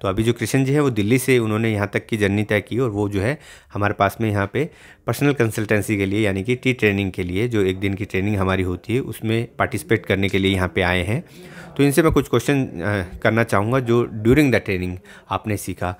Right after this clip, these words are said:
तो उसमें सबसे बेहतरीन चीज़ जो आपको लगी इस ट्रेनिंग में, तो उसके बारे में थोड़ा बताइए कि जो सबसे अच्छा लगा पॉइंट आपको यहाँ पे आके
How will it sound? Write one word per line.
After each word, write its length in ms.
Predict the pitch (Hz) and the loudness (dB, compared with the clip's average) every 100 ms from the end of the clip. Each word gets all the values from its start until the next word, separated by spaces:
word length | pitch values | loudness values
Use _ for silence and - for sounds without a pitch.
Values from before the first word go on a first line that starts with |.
| - - - | -12 -14 -2
तो 60 | |
उसमें 300 | 147 165 175 | -2 2 2
सबसे 340 | 170 165 - 185 | 2 -2 2 4
बेहतरीन 540 | 120 92 - 196 196 | 4 2 2 2 2
चीज़ 420 | 131 104 87 107 | -2 -6 -8 -6
जो 100 | 110 | 2
आपको 260 | 113 107 117 | 2 2 0
लगी 320 | 110 107 104 | 0 0 -2
इस 140 | 92 - | -4 -6
ट्रेनिंग 300 | 92 90 90 | -6 -6 -8
में, 140 | 90 - _ | -10 -14 _
तो 60 | 127 | -8
उसके 220 | 120 160 | 0 4
बारे 280 | 139 120 113 | 6 4 2
में 220 | 107 98 - 113 - | -4 -8 -12 -20 -14
थोड़ा 100 | 107 | -12
बताइए 420 | 92 90 92 90 - | -12 -12 -14 -16 -18
कि 100 | 95 | -14
जो 160 | 101 | -14
सबसे 320 | 98 151 - | -12 -8 -2
अच्छा 240 | 165 135 123 | -2 -2 -4
लगा 260 | 101 95 92 - - | -2 -4 -8 -10 -8
पॉइंट 260 | 101 95 | -8 -6
आपको 260 | 92 87 98 | -8 -8 -10
यहाँ 220 | 92 95 98 | -10 -10 -10
पे 60 | |
आके 260 | 92 87 | -10 -10